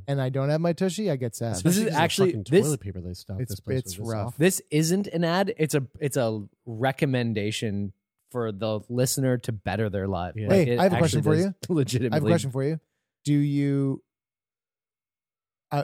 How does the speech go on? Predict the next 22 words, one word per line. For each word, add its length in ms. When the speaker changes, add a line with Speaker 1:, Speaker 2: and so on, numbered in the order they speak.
Speaker 1:
should 180
I 60
write 200
Chris 300
and 80
ask 220
if 80
we 120
can, 340
if 120
we 140
can, 300
if 120
we 140
Speaker 2:
<laughs> 60
Speaker 1:
can 120
fund 300
a 40
tushy 380
for 180
the 280
toilet? 300